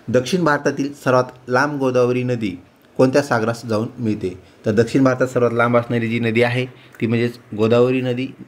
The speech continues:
यामुळेच आपण तिला दक्षिण गंगा असंही म्हणतो. तर ती कोणत्या सागराला जाऊन मिळते, असा हा प्रश्न. एक, अरबी समुद्राला. दोन, हिंदी महासागराला. तीन, बंगालच्या उपसागराला. आणि चार, पॅसिफिक महासागराला. तर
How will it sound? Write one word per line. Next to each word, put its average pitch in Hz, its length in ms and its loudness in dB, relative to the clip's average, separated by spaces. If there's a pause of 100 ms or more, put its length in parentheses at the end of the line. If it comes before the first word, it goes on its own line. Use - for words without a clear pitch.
(520)
यामुळेच 135 420 2
आपण 113 240 -2
तिला 117 140 2
दक्षिण 110 340 0
गंगा 120 380 2 (140)
असंही 135 280 0
म्हणतो. 120 400 -4 (240)
तर 127 80 4
ती 139 360 -4
कोणत्या 131 240 2
सागराला 120 440 0
जाऊन 113 220 2
मिळते, 113 360 -2
असा 113 200 -6
हा 110 100 0
प्रश्न. 120 420 -4 (1160)
एक, 143 280 -2 (100)
अरबी 117 240 2
समुद्राला. 131 520 2 (260)
दोन, 120 240 0 (160)
हिंदी 135 300 0
महासागराला. 110 640 -2 (260)
तीन, 123 240 -4 (220)
बंगालच्या 117 520 0
उपसागराला. 120 680 -2 (320)
आणि 110 140 0
चार, 120 220 0 (200)
पॅसिफिक 131 400 -4 (120)
महासागराला. 98 540 -4
तर 107 160 -10